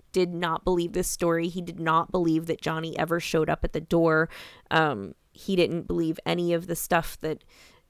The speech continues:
that Noreen believed, and he dismissed a lot of her ideas. So,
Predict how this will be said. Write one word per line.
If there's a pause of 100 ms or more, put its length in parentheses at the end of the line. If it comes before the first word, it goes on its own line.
that
Noreen
believed,
and
he
dismissed
a
lot
of
her
ideas.
So,